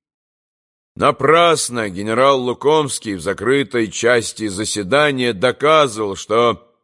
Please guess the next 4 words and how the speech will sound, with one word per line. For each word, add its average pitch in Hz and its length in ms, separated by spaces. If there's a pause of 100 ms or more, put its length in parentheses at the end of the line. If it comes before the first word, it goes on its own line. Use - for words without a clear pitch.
(140)
таким 127 500
путём 143 600
создаётся 113 920 (300)
коллегиальное, 131 1200